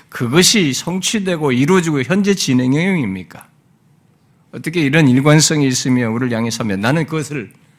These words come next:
결과적으로만 알게 됐습니다. 우리가 최종적으로 확인하게 됐을 때 우리가 이제 그것의 실체를 봄으로써 우리가 영원토록 놀라겠죠. 영원토록 찬양하겠습니다만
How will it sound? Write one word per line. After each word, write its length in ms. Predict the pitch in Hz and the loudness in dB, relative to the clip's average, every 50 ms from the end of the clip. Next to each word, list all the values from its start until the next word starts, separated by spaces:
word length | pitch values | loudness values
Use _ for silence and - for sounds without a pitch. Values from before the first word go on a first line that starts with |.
| _ _ _ _ _ _ _ _ _ _ _ _ _ _ _ _ _ _ _ _ _ _ _ _ _ _ _ _ _ _ _ _ _ _ _ _ _ _ _ _ _ _ _ _ _ _ _ _ | _ _ _ _ _ _ _ _ _ _ _ _ _ _ _ _ _ _ _ _ _ _ _ _ _ _ _ _ _ _ _ _ _ _ _ _ _ _ _ _ _ _ _ _ _ _ _ _
결과적으로만 840 | - - 127 127 127 165 180 214 269 269 269 277 277 - - 92 80 | -2 0 2 4 4 4 4 4 2 0 0 0 2 2 2 0 -2
알게 240 | 80 87 90 90 | -6 -8 -8 -10
됐습니다. 460 | 85 - - - - - - - _ _ _ _ _ _ _ _ | -10 -12 -14 -16 -18 -20 -20 -20 _ _ _ _ _ _ _ _
우리가 320 | - 135 131 170 185 190 156 | -10 -4 -2 -2 -2 -2 -4
최종적으로 760 | - - - - - 339 339 330 330 294 311 294 269 247 247 | -4 2 4 4 6 6 4 2 2 2 2 4 4 2 2
확인하게 600 | - - 277 269 285 277 240 196 156 151 165 170 | 2 2 2 2 2 2 2 0 0 -2 -4 -4
됐을 380 | 160 104 82 - - 113 101 - | -4 -6 -6 -6 -10 -12 -10 -8
때 360 | - 92 110 101 80 - _ _ _ _ _ | -6 -6 -6 -6 -8 -12 _ _ _ _ _
우리가 260 | - 135 147 151 156 | -6 -4 -2 0 0
이제 140 | 165 147 139 | 0 0 -2
그것의 340 | 127 - 160 170 180 175 196 | -4 -4 -4 -2 0 0 0
실체를 460 | - - 320 311 269 - 294 285 247 | 0 0 -2 -2 0 0 2 2 2
봄으로써 480 | 214 190 180 185 175 165 151 - 180 151 | 2 2 2 2 0 0 -2 0 -2 -2
우리가 460 | 117 110 117 117 131 170 208 - - - _ _ _ _ _ _ _ _ - | -2 -2 -2 -2 -4 -4 -4 -6 -12 -20 _ _ _ _ _ _ _ _ -4
영원토록 640 | 92 101 139 185 226 247 226 - 185 220 226 185 | 2 4 6 8 8 6 4 2 -2 -2 -2 -2
놀라겠죠. 580 | 113 92 85 90 104 107 107 95 - - - - - _ _ _ _ _ _ _ _ _ _ _ _ _ _ - | -4 -4 -6 -6 -4 -4 -6 -8 -8 -12 -18 -20 -20 _ _ _ _ _ _ _ _ _ _ _ _ _ _ -4
영원토록 480 | 107 117 123 123 120 139 127 123 117 | -2 0 0 0 0 -2 -4 -4 -4
찬양하겠습니다만 1300 | - - 165 165 190 185 160 156 170 185 160 - 190 170 143 120 117 110 123 165 180 131 85 - - - | -2 0 2 4 4 6 4 4 4 2 2 2 2 2 2 4 4 6 6 6 6 4 2 -4 -12 -20